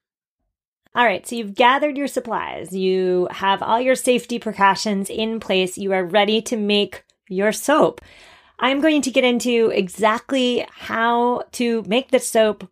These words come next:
what you mix into what, how you do it, what the process is, what the steps are. But first, I want to talk to you about Four Days,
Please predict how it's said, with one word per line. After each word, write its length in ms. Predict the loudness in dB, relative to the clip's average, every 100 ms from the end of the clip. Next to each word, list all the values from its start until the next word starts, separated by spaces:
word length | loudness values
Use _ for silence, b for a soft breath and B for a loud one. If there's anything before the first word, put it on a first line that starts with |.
| -10
what 440 | -6 0 0 0
you 100 | -4
mix 320 | -2 -4 -4 -4
into 300 | -2 0 2
what, 300 | 4 2 -2
how 180 | -4
you 180 | -2 -2
do 200 | 0 2
it, 160 | 2 2
what 220 | -2 -2
the 60 | -2
process 540 | 0 0 0 -2 0
is, 220 | -2 0
what 160 | -4 -4
the 60 |
steps 380 | -4 0 -2 2
are. 280 | 2 2 -2 B B B
But 180 | -2
first, 600 | -2 -2 4 4 2 -2
I 100 | -2
want 180 | -2 -2
to 60 | -4
talk 280 | -2 -2 -2
to 120 | -2
you 260 | 0 0 -4 -6
about 440 | 0 2 2 -2 -4
Four 300 | 2 4 2
Days, 520 | -2 -4 -6 -8